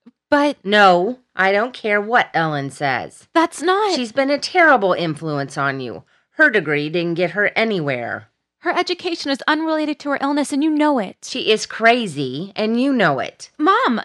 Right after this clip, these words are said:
Speaker 1: don't talk about her illness like that. You're oversimplifying her condition. Ellen is not crazy. I'm not crazy.
Speaker 2: Enough with your political correctness.
Speaker 1: Enough with your judgment. This is my decision.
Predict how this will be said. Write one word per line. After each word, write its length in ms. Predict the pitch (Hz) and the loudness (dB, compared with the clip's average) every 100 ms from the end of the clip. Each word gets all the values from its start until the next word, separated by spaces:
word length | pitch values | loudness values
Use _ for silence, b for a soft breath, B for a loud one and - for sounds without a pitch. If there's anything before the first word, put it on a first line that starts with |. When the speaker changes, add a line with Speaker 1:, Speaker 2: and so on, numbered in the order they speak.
| - | -4
Speaker 1:
don't 240 | 349 320 | -6 -4
talk 220 | - 415 440 | 2 2 2
about 220 | 349 339 | -4 -2
her 80 | 330 | -2
illness 340 | 349 415 494 - | -2 -2 -4 -4
like 180 | 254 - | -6 -6
that. 340 | 170 - _ _ _ _ - | -12 -12 _ _ _ _ -10
You're 120 | 320 | -2
oversimplifying 880 | 349 359 392 - 339 359 320 277 262 | -2 -2 -8 -8 -10 -8 -4 -4 -6
her 120 | 269 | -10
condition. 640 | 269 254 311 247 190 175 _ _ _ - | -10 -10 -10 -10 -10 -14 _ _ _ -2
Ellen 180 | 320 320 | 2 2
is 160 | 302 | 0
not 260 | 294 311 - | 0 0 0
crazy. 440 | - 330 311 277 - | 0 0 2 0 0
I'm 260 | 277 349 311 | 0 0 2
not 240 | 285 - | 2 2
crazy. 400 | - 330 370 269 | -2 -4 -4 -4
Speaker 2:
Enough 580 | 277 269 269 262 262 - | -2 4 6 4 2 -6
with 220 | 226 220 | -6 -2
your 100 | 202 | -4
political 680 | 196 196 180 220 254 254 262 | -4 -4 -2 0 0 0 -4
correctness. 960 | 254 240 208 165 - 143 131 120 - - | -4 -4 0 0 -2 -6 -10 -12 -18 -6
Speaker 1:
Enough 360 | 330 320 381 - | -2 2 2 2
with 140 | 339 | -2
your 120 | 320 269 | -2 -4
judgment. 760 | - 392 415 330 233 - - _ _ _ _ - | 0 0 0 -4 -4 -8 -20 _ _ _ _ -14
This 120 | 320 | -12
is 120 | 320 | -6
my 260 | 320 320 349 | 0 2 0
decision. 680 | 339 - 277 247 185 190 | -2 -8 -8 -8 -10 -12